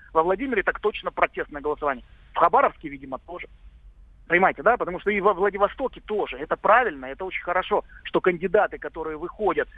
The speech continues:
и не боятся выходить, не, не боятся этого труда, понимаешь, да, побеждают. Вот побеждают, грубо говоря, тех ставленников, даже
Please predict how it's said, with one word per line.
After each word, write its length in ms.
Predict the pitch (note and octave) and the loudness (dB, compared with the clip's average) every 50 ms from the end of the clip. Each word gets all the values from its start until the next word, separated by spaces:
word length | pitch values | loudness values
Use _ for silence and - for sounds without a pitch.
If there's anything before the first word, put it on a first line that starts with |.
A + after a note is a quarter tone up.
| - - | -16 -10
и 80 | - | -6
не 140 | F#3+ G3 G3 | -6 -2 2
боятся 500 | E3+ G3 G3 G3 G3 F#3 D#3+ - - D3+ | 4 4 4 4 4 2 2 0 -4 -10
выходить, 380 | D3 D3+ - F3+ E3+ D#3 C#3 C3 | -8 -4 -4 -4 -4 -4 -8 -14
не, 100 | D#3+ D#3+ | -14 -14
не 160 | - F#3+ F3 | -12 -6 0
боятся 380 | - F#3+ G3 G#3 G3 - - D#3+ | 2 2 4 4 2 0 -2 -6
этого 240 | D#3 - D3+ D#3+ | -4 -2 -4 -4
труда, 320 | - - F3+ G3+ C4 D4+ D4+ - - _ - - | -2 -2 0 4 4 4 4 2 -6 _ -12 -8
понимаешь, 260 | E3+ E3+ G3 E3+ C#3 | -4 0 0 0 2
да, 140 | C#3 G#3+ A3 | 2 2 0
побеждают. 580 | - F#3 E3+ E3 F3+ E3+ F3 C4 C#4+ C4 F#3 - - - - - - - - - _ _ - - - - - - - - D4 C4 | 0 -2 -10 -10 -8 -2 0 2 4 4 2 0 -8 -20 -20 -20 -20 -20 -20 -20 _ _ -20 -20 -20 -20 -20 -20 -20 -20 -8 -2
Вот 160 | G3+ G#3+ - - - | -2 -2 -2 -2 -2
побеждают, 420 | - G#3+ F3+ G3+ F#3+ B3 A#3+ A3 - | -2 -2 0 2 2 4 2 2 0
грубо 160 | - A3 - | -4 -12 -8
говоря, 200 | - G3 G#3 G3 F3+ | -4 -4 -2 -2 -2
тех 220 | - C4 B3+ - - - | 0 -2 -2 -2 -2 -2
ставленников, 640 | - - B3 B3 A3 G3 E3+ F3 D3 - D3+ C#3 | 2 4 4 4 4 0 -4 -8 -8 -10 -8 -4
даже 320 | C#3 F#3 G3 F3+ - F3+ | 0 0 0 0 0 -4